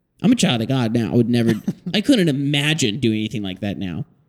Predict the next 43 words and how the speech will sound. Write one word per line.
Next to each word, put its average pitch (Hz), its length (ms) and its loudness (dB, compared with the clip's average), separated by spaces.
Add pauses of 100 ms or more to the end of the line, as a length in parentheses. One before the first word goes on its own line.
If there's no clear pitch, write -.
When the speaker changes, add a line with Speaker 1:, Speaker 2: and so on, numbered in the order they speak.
(220)
Speaker 1:
Uh, 113 240 4
but 170 140 4
yeah, 311 160 0
he 208 140 4
acted 220 200 -4
like 202 120 2
he 208 80 6
was 196 100 6
gonna 175 120 4
fight 160 260 0
me 214 160 2
and 139 100 2
didn't, 151 300 0
and 160 100 2
he 214 80 6
woulda 202 260 6
whooped 147 180 2
my 120 160 2
ass 131 320 -2
too. 117 260 2
But, - 280 0 (500)
you 127 120 0
know, 107 120 4
I 123 60 4
was, 123 460 2 (580)
I 156 80 0
was 127 140 4
young, 127 320 2
dumb, 127 240 2
and, 107 180 0
and 104 160 -2
full 147 180 2
of 98 80 0
cum, 123 280 0
babe. 95 260 -2 (800)
Speaker 2:
Ready 131 140 -2
Speaker 1:
I - 20 4
was 165 100 4
Speaker 2:
to - 20 -8
play 127 120 -4
the 123 80 -6
legal 123 300 -6
game. 113 280 -8